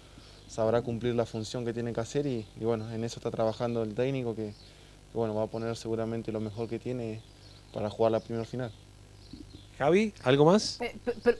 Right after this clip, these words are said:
Speaker 3: eh, preguntale, Marce, si preocupaba la falta de gol. Eran amistosos, es cierto, pero ¿había,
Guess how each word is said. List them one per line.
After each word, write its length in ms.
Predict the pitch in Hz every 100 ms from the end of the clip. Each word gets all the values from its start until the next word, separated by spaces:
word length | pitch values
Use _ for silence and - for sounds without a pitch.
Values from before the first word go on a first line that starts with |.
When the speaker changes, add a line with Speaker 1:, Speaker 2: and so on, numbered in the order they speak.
| -
Speaker 3:
eh, 140 | 233 220
preguntale, 400 | 247 302 403 381
Marce, 280 | 359 359
si 140 | 269 240
preocupaba 580 | 214 214 226 247 339 269
la 120 | 220
falta 260 | 262 240
de 60 | 226
gol. 240 | 190 190
Eran 180 | 269 240
amistosos, 640 | 180 180 175 247 233 202 202
es 100 | 208
cierto, 360 | 262 254 214
pero 180 | 202 196
¿había, 460 | 247 311 269 190